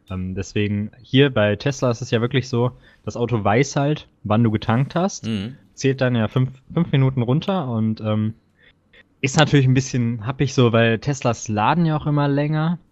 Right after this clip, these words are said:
Speaker 1: ähm, und dann genau <laughs> kurz, äh, du hast nur fünf Minuten Zeit und dann muss das Auto weg sein. Ähm, und wenn du dann gerade noch was essen bist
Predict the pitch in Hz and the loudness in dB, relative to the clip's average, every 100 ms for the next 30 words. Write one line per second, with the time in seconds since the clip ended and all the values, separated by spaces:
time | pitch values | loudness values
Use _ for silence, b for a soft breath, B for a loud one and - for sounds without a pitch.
0 | - 107 107 110 117 - _ _ 107 104 | -2 2 4 4 0 -4 _ _ -2 2
1 | 120 139 139 127 - 110 107 139 151 175 | 4 4 2 0 2 4 6 4 4 0
2 | - _ 147 151 - 113 113 113 131 131 | -2 _ -2 -2 -4 -6 -2 0 0 4
3 | 147 156 160 - 135 127 117 120 127 120 | 2 2 -2 0 0 0 -2 -2 -2 -2
4 | 110 113 110 110 107 107 104 110 - 101 | -4 -2 -2 -4 -6 -4 -4 -6 -6 -6
5 | 104 117 _ b b b _ - 101 101 | -6 -6 _ b b b _ -8 -4 -2
6 | 101 107 101 107 107 107 107 107 104 107 | -2 -2 -2 0 2 2 2 2 0 0
7 | 95 104 - - 117 - 123 117 117 - | -2 -4 -6 -10 -6 -2 0 -2 -4 -10